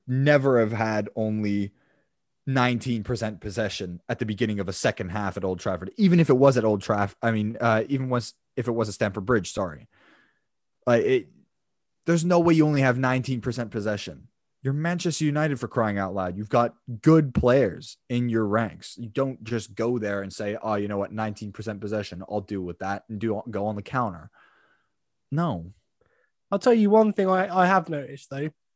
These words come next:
Speaker 2: 'cause I have watched a fair few of Thomas Tuchel's games at Chelsea. They are such a boring team to watch.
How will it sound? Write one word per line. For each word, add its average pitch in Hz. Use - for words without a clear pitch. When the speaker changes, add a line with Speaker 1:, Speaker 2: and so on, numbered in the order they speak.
Speaker 2:
'cause 180
I 196
have 202
watched 180
a 160
fair 175
few 160
of 147
Thomas 151
Tuchel's 151
games 156
at 139
Chelsea. -
They 202
are 139
such -
a 143
boring 170
team 165
to 131
watch. 151